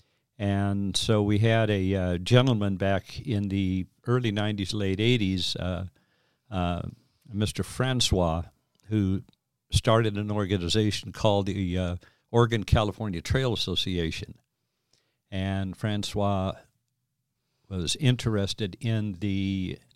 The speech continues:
movement of the immigrants from the Missouri River to, uh, Oregon, California, and the Gold Rush area, and,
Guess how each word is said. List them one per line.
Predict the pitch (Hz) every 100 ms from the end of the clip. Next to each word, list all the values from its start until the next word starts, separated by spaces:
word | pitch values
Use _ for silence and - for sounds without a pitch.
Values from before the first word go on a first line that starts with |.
| _
movement | 104 104 117 135 143 139 107
of | 110 104
the | 98
immigrants | 120 123 101 104 104 - -
from | 117 107
the | 107
Missouri | 92 92 95 107 110 101
River | 95 110 110 101 90
to, | - 123 120 113 104 - _ _ _ _ -
uh, | 107 104
Oregon, | 113 113 110 101
California, | - 104 98 - 104 101 98
and | 95 92 98 90
the |
Gold | 90 104 107
Rush | 98 95 101
area, | 98 98 95 95
and, | 90